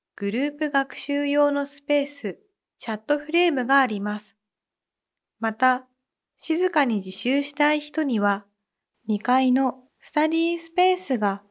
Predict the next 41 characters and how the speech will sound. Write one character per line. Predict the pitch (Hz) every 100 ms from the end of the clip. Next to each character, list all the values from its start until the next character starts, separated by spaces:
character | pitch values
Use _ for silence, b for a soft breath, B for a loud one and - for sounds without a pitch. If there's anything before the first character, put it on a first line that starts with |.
| _
お | -
す | 185 233
す | - 240
め | 240 240
で | 247
す。 | 240 - _ _ _ _ _ _ _ _ _ _ _ _
そ | -
の | 269 311
他 | 311 254
に、 | 220 202 - _ _ _ _
各 | - 208 -
階 | - 294 302
に | 294
は | 254 214 226 _ _ _
本 | 330 349 294
を | 226
読 | 202
み | 214 254
な | 262 269
が | 226
ら | 202 196 - _
勉 | - 240 302
強 | 311 311
で | 311 302
き | 294
る | 233 202 - _ _ -
閲 | 208 277
覧 | 339 359
席 | 349 247 233
が | 285
あ | 320
り | 233 202
ま | 202 220
す。 | - _ _ _ _ _ _ _ _ _ _ _ _ _ _ _ _ _ _ _ _ _ _ _ _ _ _ _ _ _ _ -
二 | 202
階 | 196 277 302
と | 302 311
三 | 294 285 294
階 | 294 311 311
に | 311 285
は | 226 220